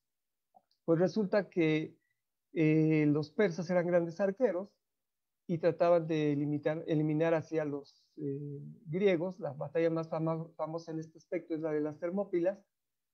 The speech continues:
donde, eh, los, eh, espartanos, pues, pelean y llegan a quedarse sin armas, inclusive no se podían acercar porque los atacaban a mordidas.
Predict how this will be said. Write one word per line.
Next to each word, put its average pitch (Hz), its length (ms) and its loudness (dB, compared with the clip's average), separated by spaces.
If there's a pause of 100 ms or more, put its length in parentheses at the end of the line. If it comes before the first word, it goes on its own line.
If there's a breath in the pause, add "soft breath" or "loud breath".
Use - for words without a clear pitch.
(300)
donde, 196 1200 6
eh, 156 40 2
los, 147 720 0
eh, 143 520 -4
espartanos, 175 720 0
pues, - 340 -10 (120)
pelean 190 540 6
y 147 320 -4 (260)
llegan 170 240 4
a 160 80 -4
quedarse 165 320 0
sin 160 360 0
armas, 175 420 -4
inclusive 170 400 -2
no 170 100 -4
se 165 120 -18
podían 175 260 2
acercar 165 380 -8
porque 156 160 -14
los 143 140 -18
atacaban 160 420 -8
a 151 40 -4
mordidas. 165 480 -6